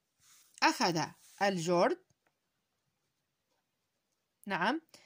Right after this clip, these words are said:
أخذ الجرد في قرض الشبكة، في قرض الشبكة. ما معنى قرض هنا؟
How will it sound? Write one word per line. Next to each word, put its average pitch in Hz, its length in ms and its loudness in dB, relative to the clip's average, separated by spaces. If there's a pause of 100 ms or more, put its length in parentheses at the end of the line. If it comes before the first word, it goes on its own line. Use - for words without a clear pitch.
(420)
أخذ 247 360 2
الجرد 185 880 -2 (1600)
في 208 180 -2
قرض 339 400 2
الشبكة، 175 640 0 (440)
في 202 200 -4
قرض 320 480 2
الشبكة. 185 540 -2
ما 330 140 -2
معنى 254 280 0
قرض 214 400 0
هنا؟ 196 340 0